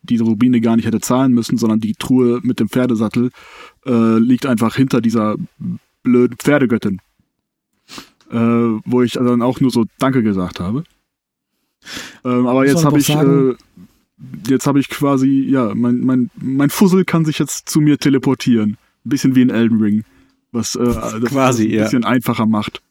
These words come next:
Speaker 1: für mich.
Speaker 3: Ja.
Speaker 1: Ja. Ansonsten hab ich ein bisschen Gran Turismo gespielt. Ähm, ich hab auch durch, äh, mein, von meinem Bandkollegen, vom Timo, der hat mir sein altes, äh, Lenkrad vermacht,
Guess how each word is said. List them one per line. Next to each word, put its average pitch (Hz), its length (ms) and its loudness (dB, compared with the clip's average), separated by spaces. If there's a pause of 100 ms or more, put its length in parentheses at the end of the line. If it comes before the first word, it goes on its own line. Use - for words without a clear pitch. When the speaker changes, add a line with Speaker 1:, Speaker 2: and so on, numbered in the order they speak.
(140)
Speaker 1:
für 120 160 -4
mich. 110 240 -4
Speaker 3:
Ja. 104 160 -8 (560)
Speaker 1:
Ja. 113 220 -6 (420)
Ansonsten 127 540 -2
hab 127 100 0
ich 120 100 -4
ein 127 80 -4
bisschen 131 240 0
Gran 127 180 0
Turismo 120 400 0
gespielt. 165 560 -2 (760)
Ähm, 127 680 2 (120)
ich - 180 -2
hab 139 120 -2 (120)
auch 139 340 0
durch, 131 300 -2
äh, 120 280 2 (280)
mein, 113 340 -2
von 123 180 0
meinem 113 380 2
Bandkollegen, 151 600 0
vom 127 220 -2
Timo, 147 320 0
der 127 160 0
hat 120 100 -6
mir 135 100 0
sein 123 200 0
altes, 120 360 -4
äh, 107 60 -2
Lenkrad 113 600 0
vermacht, 120 460 -2